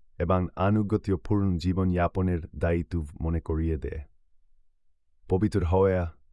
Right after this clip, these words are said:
ঈশ্বরের জন্য প্রত্যেক করা, বাইবেল জুড়ে একটি কেন্দ্রীয় বিষয়, এবং এই নির্দিষ্ট আদেশটি ঈশ্বরের দাসদের তাদের আনুগত্যের দায়িত্বের প্রতি সচেতন থাকার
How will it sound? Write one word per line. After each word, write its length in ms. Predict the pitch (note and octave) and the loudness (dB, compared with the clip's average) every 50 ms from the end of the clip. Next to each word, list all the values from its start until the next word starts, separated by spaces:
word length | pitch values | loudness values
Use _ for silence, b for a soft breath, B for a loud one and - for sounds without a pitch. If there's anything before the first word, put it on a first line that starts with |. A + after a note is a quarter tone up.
| - | -4
ঈশ্বরের 380 | F#2+ F#2+ - - G#2+ G#2 G2+ F#2 | -4 -4 0 0 2 2 2 2
জন্য 260 | E2+ G2 F#2+ F#2+ F2 | 2 2 2 0 0
প্রত্যেক 380 | - - G2 - - - F2+ - - | 0 -2 -2 -2 -2 -2 -4 -4 -4
করা, 380 | - F2 E2+ D#2+ E2 D#2+ - - - - - - - - | -2 -2 0 0 -2 -2 -4 -8 -16 -20 -20 -20 -18 -8
বাইবেল 420 | - - F2+ F#2 G2 F2+ G2 F#2+ F#2 | -2 2 2 4 4 4 2 0 0
জুড়ে 320 | D#2 F2+ F#2+ F2+ F2+ F2 | 0 0 0 2 2 0
একটি 240 | E2+ - - F2+ D2+ | 0 -2 -4 -8 -8
কেন্দ্রীয় 580 | - - F#2+ F2+ F#2 F#2 F2+ F#2 F#2+ F#2+ F2+ | -4 -2 0 0 0 0 0 0 0 0 0
বিষয়, 480 | D#2+ C#2 F2 F2+ E2+ - - D#2 D2+ C#2+ - - b b b b b b b b b b - | -2 -2 -4 -6 -4 -4 -4 -4 -4 -4 -6 -10 b b b b b b b b b b -6
এবং 280 | - F2 F#2+ F#2 F#2+ | -2 0 2 2 2
এই 100 | F#2 F#2 | 2 2
নির্দিষ্ট 560 | F2 F2+ G2 G#2 G2+ G2 F#2 A2 G#2 - - - | 2 2 2 2 0 0 0 0 0 0 -2 -2
আদেশটি 600 | E2 F2 E2 F#2+ F#2+ - - - E2+ E2 D#2+ D2 - - - - - - | -2 0 2 2 0 0 -2 -4 -4 -4 -4 -4 -8 -12 -20 -20 -16 -4
ঈশ্বরের 540 | - G2+ G#2 - - G2+ G#2 G2 F#2 F2 D#2 | -2 0 0 0 2 2 2 2 2 0 0
দাসদের 460 | D2 F2+ F#2 F#2+ - - - F2+ E2 | 2 2 2 2 0 -2 -2 -2 -2
তাদের 320 | D#2 - F2+ E2+ E2 E2+ D#2 | -2 -2 -2 -2 0 -2 -2
আনুগত্যের 720 | - - - F2 F#2+ G2 G2 F#2 - - E2+ E2+ E2+ D#2 D2 | -4 -4 -2 0 0 0 0 -2 -2 -2 0 0 0 -2 -2
দায়িত্বের 600 | D2+ D#2+ D#2+ E2 E2+ D#2+ - D#2+ D2+ E2+ D#2+ C#2+ | -2 -2 0 0 -2 -4 -6 -4 -2 -2 -2 -4
প্রতি 460 | - - - F2 F2+ F2+ - F#2 F2 | -8 -8 -4 -2 -2 0 0 -2 -4
সচেতন 460 | - - F2 - - F#2 - F2 E2+ | -2 -4 -4 -2 -2 -2 0 -2 -2
থাকার 460 | D#2 - E2 D#2 - - D#2+ D#2 D2 | -2 -4 -6 -6 -4 -4 -4 -4 -4